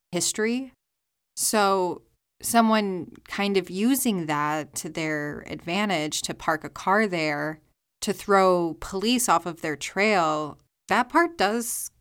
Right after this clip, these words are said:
kind of make sense. And, you know, there are just, like, a couple of things about the car that stood out to her family and friends and also investigators.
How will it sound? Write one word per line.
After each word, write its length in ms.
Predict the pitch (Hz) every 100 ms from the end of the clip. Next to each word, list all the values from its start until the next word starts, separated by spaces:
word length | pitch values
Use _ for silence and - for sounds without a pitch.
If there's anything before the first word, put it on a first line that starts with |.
| _ -
kind 300 | - 202 202
of 120 | 190
make 200 | 175 -
sense. 540 | - 190 175 - -
And, 420 | 170 165 170 - - _ _ _ _
you 80 | 208
know, 100 | 202
there 180 | 202 165
are 180 | 190
just, 240 | 202 220 -
like, 120 | 226
a 80 | 196
couple 380 | - 190 190 180
of 120 | 175
things 800 | - 170 170 185 196 - - - _ _ _
about 400 | 175 175 165 -
the 100 | 170
car 520 | - - 156 156 220
that 440 | 233 180 170 160 -
stood 340 | - 180 170
out 340 | - 151 160 -
to 220 | - 165
her 120 | 165
family 320 | 156 165 160
and 120 | 160 156
friends 380 | 156 151 165
and 100 | 180
also 240 | 156 160 165
investigators. 1000 | 156 - - 165 170 175 185 208 -